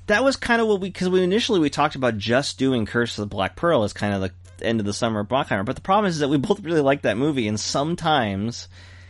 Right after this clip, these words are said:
if it's a movie that we've seen a lot, like, I don't know, I, I always fall, and I, it, it's movies that I really, really like. Like, movies that I like that I can kinda talk about weird things in is, is fine, but, like, when you have a lot of reverence for something, it's hard to just, like, sit here and be like, "I don't know, it's great."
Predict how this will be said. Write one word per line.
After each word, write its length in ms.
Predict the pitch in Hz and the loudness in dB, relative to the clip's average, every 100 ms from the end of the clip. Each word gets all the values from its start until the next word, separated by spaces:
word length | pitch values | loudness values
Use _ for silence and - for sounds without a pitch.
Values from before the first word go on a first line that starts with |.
| - | -8
if 140 | - 143 | -4 0
it's 80 | 143 | 2
a 40 | |
movie 140 | 180 | 4
that 120 | 165 120 | 4 2
we've 100 | 107 | -2
seen 220 | 151 160 | 0 0
a 80 | 156 | 2
lot, 380 | 156 165 165 | 4 2 0
like, 200 | - 120 | -2 -2
I 100 | - | 0
don't 100 | 160 | 0
know, 140 | 151 123 | 2 4
I, 220 | 131 135 | 4 2
I 160 | 135 151 | 2 2
always 220 | 165 139 | 2 0
fall, 240 | - 127 - | 2 0 2
and 140 | 160 | 0
I, 40 | 165 | 0
it, 300 | 98 117 - - | -4 -10 -8 -6
it's 280 | 135 143 156 | -4 -2 0
movies 200 | 190 165 | 0 2
that 80 | |
I 40 | 117 | 2
really, 680 | 104 101 131 123 110 98 90 - | 0 0 2 2 2 -2 -8 -6
really 360 | 202 247 92 | 0 0 0
like. 400 | 71 55 - - - - - - | -6 -8 -10 -14 -18 -20 -20 -8
Like, 200 | - 135 | -6 -4
movies 280 | - 175 214 | -2 0 2
that 100 | 156 | 4
I 60 | 135 | 4
like 220 | 120 120 | 2 0
that 100 | 107 | -2
I 40 | |
can 120 | 101 98 | -2 -4
kinda 260 | 110 98 | -4 -4
talk 240 | 90 107 101 | -4 -4 -4
about 180 | 85 | -6
weird 300 | 71 98 107 | -2 -4 -2
things 240 | 107 107 101 | -2 0 0
in 100 | 104 | 0
is, 240 | 98 - - | -2 -6 -6
is 200 | 90 - | -6 -4
fine, 460 | 95 101 98 92 | -2 0 0 -2
but, 220 | 90 - - | -4 -6 -6
like, 160 | 107 | -4
when 140 | 123 123 | 0 2
you 60 | |
have 140 | 131 151 | 2 2
a 40 | |
lot 180 | 117 110 | 2 0
of 60 | |
reverence 260 | 98 101 117 | 0 -2 -4
for 100 | 117 | -4
something, 240 | 131 131 | -4 -2
it's 160 | 110 - | -2 -4
hard 260 | - 101 104 | -4 -2 -4
to 60 | |
just, 280 | 98 - - | -6 -8 -6
like, 180 | 73 65 | -6 -6
sit 140 | - | -8
here 120 | 101 78 | -6 -6
and 60 | |
be 60 | 67 | -6
like, 180 | 71 - | -8 -4
"I 140 | 165 226 | 2 4
don't 80 | |
know, 160 | 151 156 | 6 4
it's 260 | 139 185 - | 2 -2 -4
great." 560 | - 104 113 98 - | -12 -4 -2 -2 -8